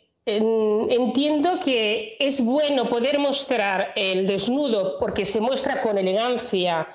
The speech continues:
y siempre favoreciendo al cuerpo y siempre dando, dando una sensación que, que quien, quien el espectador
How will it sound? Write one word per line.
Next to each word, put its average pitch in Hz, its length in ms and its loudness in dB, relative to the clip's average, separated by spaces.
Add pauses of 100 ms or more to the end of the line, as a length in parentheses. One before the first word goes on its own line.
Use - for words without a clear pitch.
(440)
y 233 140 0
siempre 262 380 0
favoreciendo 226 760 0
al 208 180 -2
cuerpo 208 560 0 (240)
y 226 100 0
siempre 277 460 0
dando, 277 580 0 (360)
dando 262 540 2
una 277 320 2
sensación 240 880 0
que, 208 380 0
que 185 440 0
quien, 180 840 0 (280)
quien 202 260 0
el 180 280 2
espectador 208 840 -2